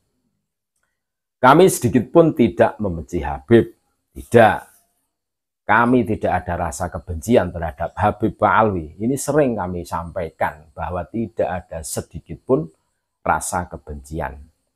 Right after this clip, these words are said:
Karena kami tidak pernah diajarkan benci terhadap siapapun. Tapi sekedar ingin tahu saja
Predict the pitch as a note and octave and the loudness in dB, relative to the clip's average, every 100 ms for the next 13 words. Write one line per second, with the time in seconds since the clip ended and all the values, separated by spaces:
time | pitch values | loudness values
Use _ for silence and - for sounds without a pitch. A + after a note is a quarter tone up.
0 | _ _ _ F2 F2 G#2+ G#2+ A#2+ D3 E3+ | _ _ _ -6 0 2 4 4 4 0
1 | F3 - - - - - F2 A2 F#2 F2+ | -4 -12 -8 -6 -6 -6 -4 -4 -4 -6
2 | D#2+ F2 F2+ E2+ F2+ E2+ A#2 G#2+ G2+ C#3+ | -6 -6 -8 -6 -8 -4 0 0 2 -2
3 | C#3 F#2 E2 F2+ F2 - F2 E2 - F2 | 0 -2 -2 -4 -6 -8 -6 -2 2 2
4 | - D2 C#2+ _ _ _ _ _ _ _ | 2 -12 -16 _ _ _ _ _ _ _
5 | C3 F3+ G3 F3 C#3 - D3+ D3+ C#3+ D3 | 2 2 0 0 0 6 6 6 2 0
6 | C3+ B2+ C#3 C#3 C3 G#2+ G#2+ - D2 C2+ | 0 2 2 2 -2 -6 -6 -10 -10 -12